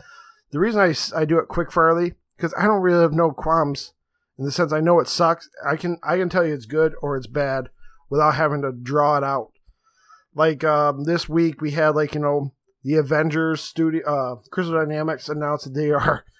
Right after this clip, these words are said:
<laughs> ruining the game in the sense of they're gonna make it be more grindy, 'cause apparently they said they've heard from players that, uh, they are leveling up,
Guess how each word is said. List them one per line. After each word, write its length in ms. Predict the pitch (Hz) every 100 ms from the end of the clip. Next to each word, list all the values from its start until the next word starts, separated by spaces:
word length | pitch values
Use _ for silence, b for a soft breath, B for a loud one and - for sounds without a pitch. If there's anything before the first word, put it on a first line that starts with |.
| b b
<laughs> 360 | b b _
ruining 640 | 107 123 165 175 170 170 156
the 100 | 143
game 600 | 135 151 160 170 175 - -
in 120 | 127
the 80 | 131
sense 380 | - 170 151
of 400 | 160 139 131 127 - - - _ _ _ _ _ _ _ _ -
they're 160 | 123 139
gonna 160 | 151
make 220 | 139 143 135
it 360 | 131 - 123
be 160 | 135 139
more 640 | 127 131 147 147 165 156
grindy, 680 | 127 139 147 165 165 190 202 _ _ _ _ _ _ _
'cause 140 | 131
apparently 500 | 131 135 160 165 160
they 140 | 156 151
said 260 | - 160
they've 160 | 156 139
heard 340 | 143 156 156 139
from 400 | 147 135 127 120 - _ _ _ _ _ _ -
players 540 | 165 170 165 170 135
that, 320 | 151 139 - _
uh, 440 | 143 139 123 117 B B B B B B
they 200 | 131 160
are 140 | 151
leveling 440 | 143 156 165 160 143
up, 260 | 151 -